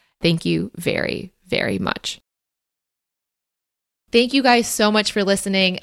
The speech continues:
Already just airing that and just getting that out there helps me feel so much better about everything that I just shared. It's really like one of those scenarios of when you shine the light on the darkness, the darkness can't survive.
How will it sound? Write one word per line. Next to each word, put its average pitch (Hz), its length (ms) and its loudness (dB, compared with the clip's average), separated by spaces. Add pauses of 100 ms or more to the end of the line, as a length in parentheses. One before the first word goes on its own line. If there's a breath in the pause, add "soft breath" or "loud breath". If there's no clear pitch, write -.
Already 226 520 4
just 208 280 -4 (160)
airing 214 340 2
that 254 320 2
and 190 120 -2
just 196 220 -8
getting 214 300 2
that 196 220 2
out 185 300 0
there 247 280 2 (260 loud breath)
helps 220 360 -2
me 240 100 -6
feel 190 380 -2
so 208 500 0
much 196 380 -2
better 165 320 2
about 165 240 -2
everything 185 420 -4
that 170 120 -4
I 160 120 0
just 151 260 -6
shared. 110 360 -6 (540)
It's 208 140 -4
really 269 240 2
like 196 200 2
one 196 140 0
of 185 140 -2
those 175 440 2
scenarios 170 720 2
of 170 120 -6
when 175 160 -2
you 170 80 -4
shine 208 320 0
the 220 100 -2
light 185 240 0
on 175 80 -2
the 160 100 -4
darkness, 160 520 -2
the 160 100 -4
darkness 165 500 -2
can't 165 280 -4
survive. 165 640 0